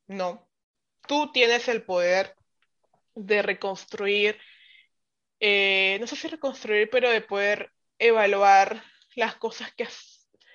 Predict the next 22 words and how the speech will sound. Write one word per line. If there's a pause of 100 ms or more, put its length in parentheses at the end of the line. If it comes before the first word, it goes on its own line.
(260)
las
decisiones
que
has
tomado
hasta
el
momento
para
poder (160)
encaminarte
a
algo
que
realmente
te
haga
sentir (540)
pleno. (1500)
Entonces, (160)
¿qué
opinas?